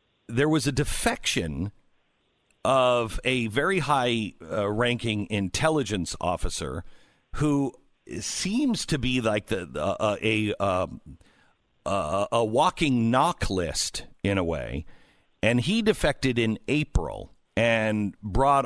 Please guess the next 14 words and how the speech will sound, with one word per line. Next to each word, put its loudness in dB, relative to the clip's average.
all 0
kinds -2
of -8
classified 0
documents 0
with 0
him. -8
Is 0
there 2
any 0
connection 0
between -2
his -2
defection 0